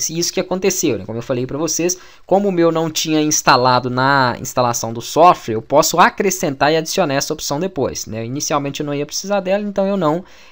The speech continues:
instalei. Agora eu vou precisar pra poder programar aí para apps. Aqui vai ter várias opções que eu trato aí no curso de Xamarin, né? Eu não quero entrar em detalhes nisso, então vamos selecionar o que vai,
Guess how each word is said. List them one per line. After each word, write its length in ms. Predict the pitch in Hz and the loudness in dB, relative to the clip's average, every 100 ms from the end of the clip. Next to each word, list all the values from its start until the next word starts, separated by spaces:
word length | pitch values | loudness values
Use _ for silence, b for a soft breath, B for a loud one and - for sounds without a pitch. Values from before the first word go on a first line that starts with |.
| b | b
instalei. 540 | 147 - 190 165 110 | -4 2 2 2 0
Agora 240 | 104 113 135 | -2 0 0
eu 40 | |
vou 140 | 151 160 | 0 -4
precisar 480 | - 233 180 151 - | -4 -2 4 4 4
pra 100 | 180 | -6
poder 460 | - 196 165 160 151 b b b - | -6 -4 0 -2 -4 b b b -4
programar 460 | 135 175 135 127 | 0 2 2 0
aí 120 | 123 | -2
para 380 | 131 127 127 131 - | 0 4 4 2 0
apps. 580 | 160 - 139 - - - B B | 0 0 -2 -4 -10 -12 B B
Aqui 220 | - - | -2 0
vai 120 | 311 294 | 0 0
ter 140 | 269 | 0
várias 340 | 208 233 254 | 2 4 4
opções 380 | 190 180 - 208 | 0 -4 -4 -4
que 140 | - 214 | -2 -4
eu 80 | |
trato 400 | 196 190 175 175 | -2 2 2 4
aí 160 | 180 151 | 2 2
no 120 | 180 | 0
curso 320 | 180 185 175 | -4 -6 -6
de 120 | 180 185 | -8 -6
Xamarin, 460 | 151 160 139 98 | 2 2 2 0
né? 100 | 113 | -2
Eu 80 | 131 | -2
não 120 | 175 | -4
quero 320 | 180 180 185 175 | 2 2 2 0
entrar 320 | 175 156 165 | -4 -2 -4
em 40 | |
detalhes 480 | 165 160 - 156 143 | -2 -2 2 2 2
nisso, 300 | 151 175 175 | 2 2 2
então 160 | 180 180 | -2 -2
vamos 260 | 185 185 | -2 -4
selecionar 720 | - 190 180 208 160 143 165 170 | -2 0 0 0 2 2 2 -2
o 40 | |
que 160 | - 165 | -6 2
vai, 320 | 139 143 | 4 4